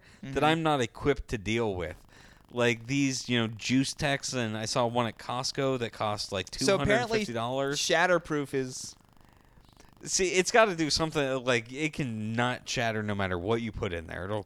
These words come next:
Speaker 1: crush fucking screws.
Speaker 2: If I'm paying two hundred dollars for a blender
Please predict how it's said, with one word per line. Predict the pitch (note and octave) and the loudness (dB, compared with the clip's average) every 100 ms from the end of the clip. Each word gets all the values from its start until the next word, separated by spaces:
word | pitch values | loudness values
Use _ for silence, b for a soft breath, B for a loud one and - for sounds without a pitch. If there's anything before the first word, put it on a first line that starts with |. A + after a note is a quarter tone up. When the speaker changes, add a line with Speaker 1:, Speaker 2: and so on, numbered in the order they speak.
| - | -8
Speaker 1:
crush | - A#2 G2+ - | 0 2 2 -2
fucking | G#2+ G2+ E2+ | -4 -4 -6
screws. | - - - F3 | -6 -6 6 6
Speaker 2:
If | E3 | 8
I'm | E3 G#3 | 6 6
paying | G#3+ G#3+ G3 | 4 0 0
two | E3 F#3 | -2 0
hundred | F3+ E3 | 2 2
dollars | D3+ C#3+ D#3 | 2 2 0
for | - C#3+ | -2 -4
a | B2+ | -4
blender | A2+ B2+ C3+ D#3+ F#3 | -2 -2 -2 -4 -4